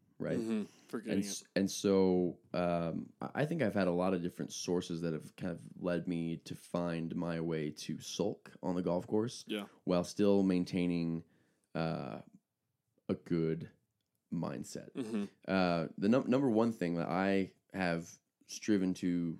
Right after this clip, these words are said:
Speaker 1: uh, emulate my entire life is, uh, a good buddy of mine that you, you actually know. Uh, growing up, uh, in Park City, Utah, I was friends with a,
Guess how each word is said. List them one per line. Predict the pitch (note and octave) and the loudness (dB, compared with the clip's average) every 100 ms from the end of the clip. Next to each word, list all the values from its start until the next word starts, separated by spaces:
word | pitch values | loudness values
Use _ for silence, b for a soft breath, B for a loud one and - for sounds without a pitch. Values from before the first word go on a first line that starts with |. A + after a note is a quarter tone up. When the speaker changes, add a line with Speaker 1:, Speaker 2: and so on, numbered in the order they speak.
| - _ _ _ - | -12 _ _ _ -14
Speaker 1:
uh, | - - G#1 - - | -12 -12 -16 -10 -2
emulate | G2+ G2+ E2 E2 | 2 2 2 0
my | D2+ D2 | -2 -6
entire | D#2+ F2+ E2 | -4 -4 -2
life | E2+ E2+ | -2 -2
is, | D#2+ - | -6 -6
uh, | - B1 A#1+ - b b b b b b b | -10 -10 -8 -12 b b b b b b b
a | G2+ | 0
good | G#2 B2 | 2 4
buddy | C#3 B2+ | 6 6
of | F#2+ | 6
mine | E2 E2 F2+ | 4 0 -2
that | E2 | -4
you, | D#2+ F#2+ F#2 F#2 | 0 0 0 -2
you | F2+ A2+ | 2 4
actually | E2+ - - | 4 -2 -4
know. | E2+ F#2 A#2+ - _ _ _ _ _ _ _ - - | -2 -2 -2 -8 _ _ _ _ _ _ _ -14 -4
Uh, | F#2 | -2
growing | E2 G2+ F#2+ | 2 4 6
up, | F#2+ F2+ - - _ | 4 0 -6 -20 _
uh, | - F2+ E2+ D#2+ D2+ - - _ _ _ _ _ _ - | -4 -2 -2 -4 -8 -12 -16 _ _ _ _ _ _ -6
in | F2 F2 | -4 0
Park | E2+ E2+ E2 | 2 0 -2
City, | F2+ E2+ | -4 -2
Utah, | E2+ - E2 D#2+ | -4 -4 -4 -4
I | E2 | -4
was | D#2+ D#2+ | -6 -8
friends | - E2 E2 | -6 -6 -4
with | - | -8
a, | - | -10